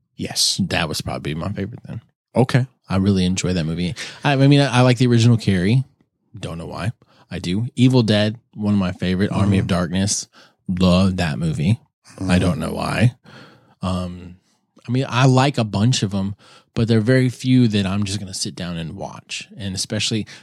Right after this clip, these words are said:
Speaker 2: like, ever since, what, what's that whole Cabin in the Woods? Is that
Speaker 1: Yeah.
Speaker 2: the movie you
Speaker 1: Mm-hmm.
Speaker 2: made me watch? Ever since then, <laughs> I'm just
Speaker 1: That's a
Speaker 2: like,
Speaker 1: good one.
Speaker 2: "Oh, it's not bad." But ever since then, I'm kinda like, "Meh."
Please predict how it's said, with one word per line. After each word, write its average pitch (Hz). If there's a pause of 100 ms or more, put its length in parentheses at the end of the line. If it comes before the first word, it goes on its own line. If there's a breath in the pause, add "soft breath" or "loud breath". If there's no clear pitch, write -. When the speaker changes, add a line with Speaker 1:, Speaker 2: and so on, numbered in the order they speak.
(120 loud breath)
Speaker 2:
like, -
ever 160
since, 147
what, 165 (220)
what's -
that 143
whole 127
Cabin 131
in 131
the 107
Woods? 113
Is 104
that 123
Speaker 1:
Yeah. 120
Speaker 2:
the 123
movie 131
you 127
Speaker 1:
Mm-hmm. 131
Speaker 2:
made 131
me 127
watch? 127 (680 loud breath)
Ever 127
since 127
then, 90 (120)
<laughs> -
I'm 104
just -
Speaker 1:
That's 214
a 117
Speaker 2:
like, 175
Speaker 1:
good 110
one. 147 (220)
Speaker 2:
"Oh, 254
it's 165
not 196
bad." 131 (680 soft breath)
But 120
ever 143
since 143
then, 143
I'm 123
kinda 113
like, 107
"Meh." 107